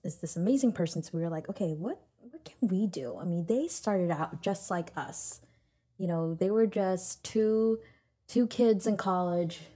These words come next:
two, you know, whatever. So we decided, "Let's, let's, let's,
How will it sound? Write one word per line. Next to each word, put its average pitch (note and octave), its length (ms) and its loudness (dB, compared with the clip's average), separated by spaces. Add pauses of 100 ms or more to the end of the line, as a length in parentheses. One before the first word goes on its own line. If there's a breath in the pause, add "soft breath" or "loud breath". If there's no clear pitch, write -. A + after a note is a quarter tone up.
(120)
two, G3 760 6
you F#3+ 120 -2
know, D3+ 380 0
whatever. E3 580 0
So F3+ 160 -4
we F#3+ 140 -2
decided, F3+ 400 -4
"Let's, - 340 -6 (360 loud breath)
let's, - 320 -12 (180)
let's, - 260 -8